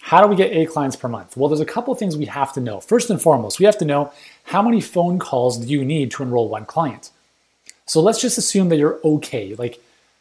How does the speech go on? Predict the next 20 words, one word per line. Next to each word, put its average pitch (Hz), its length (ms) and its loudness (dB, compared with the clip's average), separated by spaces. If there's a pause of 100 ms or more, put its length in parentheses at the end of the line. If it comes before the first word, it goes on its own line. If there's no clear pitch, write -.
(320)
I'm 143 120 -2
not 185 120 4
even 214 140 0
talking 175 220 2
about 165 160 2
conducted, 135 500 -2
I'm 151 60 -2
just 147 120 -6
talking 160 220 -2
about 147 140 -4
calls 143 360 0
booked. 104 380 -6
Let's 165 180 2
say 220 140 4
that 202 100 0
you 156 160 0
need 139 360 -2 (1500)
five 190 600 0
calls 170 320 6
booked 123 580 0